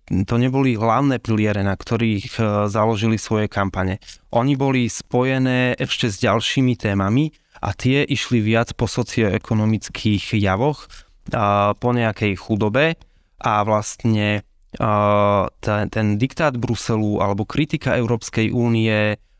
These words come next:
spojená s kritikou rómskej menšiny, e, a napojená možno na nejaké kultúrne vojny a, a to L G B T I niekde v pozadí úplne mimo prvej päťky. To boli len také pomocné,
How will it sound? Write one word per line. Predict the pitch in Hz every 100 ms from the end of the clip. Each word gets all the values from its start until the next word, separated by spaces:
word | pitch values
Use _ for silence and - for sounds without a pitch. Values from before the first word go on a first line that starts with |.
| -
spojená | 113 - - 147 143 127
s | -
kritikou | - 131 123 120 120
rómskej | 135 143 - - 123
menšiny, | 120 117 - 127 117 113 110
e, | 104 _ _ -
a | 110 107 98 123
napojená | 139 135 135 123
možno | 117 123 123 120
na | 113
nejaké | 120 113 -
kultúrne | 110 131 127 - 120 117
vojny | 110 117 117 117 117 113 _ _
a, | - 101
a | 123
to | - 135
L | 135
G | 131
B | 123 120
T | 131
I | 127
niekde | 127 123 117
v | 117
pozadí | - 127 123 113 117 117
úplne | 113 - 120 113
mimo | 117 117
prvej | 117 120 110
päťky. | 101 101 - - 151 151 _ _ _
To | -
boli | 131 147
len | 135 127 120 120
také | - 120 120 117
pomocné, | - 143 156 - 143 127 123 117